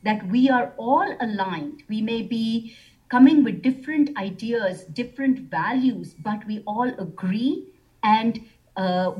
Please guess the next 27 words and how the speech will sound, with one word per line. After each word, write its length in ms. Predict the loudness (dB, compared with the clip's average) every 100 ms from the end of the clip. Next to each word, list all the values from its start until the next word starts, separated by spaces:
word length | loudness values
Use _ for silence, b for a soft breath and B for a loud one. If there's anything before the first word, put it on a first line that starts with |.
| 0
work 280 | 0 0
towards 300 | -2 -2 -2
a 60 | -6
common 400 | -6 -2 -2 -2
purpose 360 | -8 -8 -8 -12
of 100 | -10
our 180 | -10 -8
organization 920 | -8 -8 -8 -10 -10 -8 -8 -10 -12 -6
as 220 | -2 -2
a 80 | -2
group. 420 | -6 -6 -8 -10 b b -8
But 120 | -6
at 180 | -6 -8
the 80 | -10
same 500 | -4 0 0 0 -6
time, 520 | -4 -2 -2 -4 B B B
we 280 | -4 -2 -2 -2
allow 520 | -2 -2 0 2 2 -2
for 140 | -6
differences 720 | -6 -8 -8 0 0 2 -4
of 120 | -6 -12
opinion 760 | -12 0 4 6 4 0 -8 B B _ -10
to 180 | -6 -6
be 420 | -6 -6 -4 -6 -8
voiced 640 | -6 -4 -4 -10 -18 -12
without 360 | -8 -8 -8
fear. 540 | -14 -12 -10 -8 -10